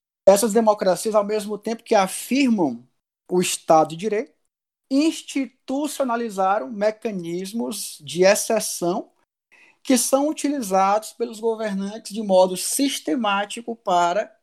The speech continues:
restringir os direitos. Então, há um paradoxo aí, é, de acordo com o pensamento do professor Agamben. Então, pra ele, sim, Davi, nós vivemos um estado de exceção hoje e, segundo o professor Agamben, é, um estado de exceção como paradigma de governo,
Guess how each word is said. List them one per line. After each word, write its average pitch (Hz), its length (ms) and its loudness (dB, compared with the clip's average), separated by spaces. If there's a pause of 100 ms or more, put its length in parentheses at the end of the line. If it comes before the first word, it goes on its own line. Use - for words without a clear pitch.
restringir 170 720 -4
os 170 120 -10
direitos. 156 580 -6 (540)
Então, 143 120 -2
há 147 60 4
um 170 180 -2
paradoxo 165 800 2
aí, 143 300 -4 (480)
é, 131 560 -2
de 127 100 0
acordo 143 280 2
com 151 100 -2
o 147 80 -4
pensamento 156 300 -2
do - 60 -20
professor - 280 0
Agamben. 143 380 2
Então, 160 160 -2
pra 233 260 6
ele, 220 220 6
sim, 233 280 -6
Davi, 147 220 0
nós 135 160 -14
vivemos 156 400 -10
um 156 60 -12
estado 147 400 0
de 135 100 -2
exceção 135 560 -8
hoje 151 300 -6 (360)
e, 175 720 -2
segundo 143 420 -2
o 135 40 -6
professor 139 320 -2
Agamben, 214 520 0 (600)
é, 156 360 2
um 170 60 -4
estado 190 460 2
de 175 80 0
exceção 196 400 -2
como 208 180 -6
paradigma 208 800 0
de 170 140 -12
governo, 170 560 -6